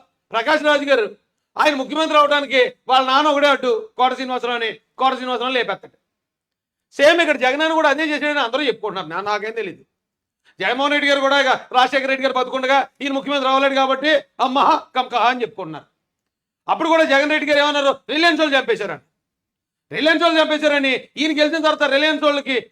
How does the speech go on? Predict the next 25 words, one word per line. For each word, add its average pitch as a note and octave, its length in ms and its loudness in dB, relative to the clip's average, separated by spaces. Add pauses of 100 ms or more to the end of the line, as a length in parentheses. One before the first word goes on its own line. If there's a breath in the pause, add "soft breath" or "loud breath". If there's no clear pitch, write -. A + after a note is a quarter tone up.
(120)
మరి F#3 420 -4 (260)
ఎంపీ F3+ 160 -14
పదవి B3 240 -6
రాజ్యసభ G3 340 -6
ఇచ్చాడంటే A#3 540 -8 (320)
దానికి E3+ 180 -10
అర్థం D3+ 240 -8
ఏంట్రా A#3 180 -6
బాబు? A3+ 400 -6 (600)
ఏ, D4 320 2
ఓ A3+ 40 0
పక్కనే A#3+ 440 0 (180)
ఆ G#3+ 180 -2
నాన్నని A3+ 560 -4 (200)
పావురాలకోటలో B3 520 2
పావురం G#3+ 380 0
చేశారంటున్నారు, D#3 720 -8 (600 soft breath)
ఇంకో C#4 160 2
పక్కనే C4 560 0
సన్నాన్ని C4 640 -2 (200)
సానుభూతి C4+ 460 2
కోసం C4 300 0
లేపేశారు, G3+ 640 -4 (840 soft breath)
మరో D4 180 6
పక్కనే C4 520 0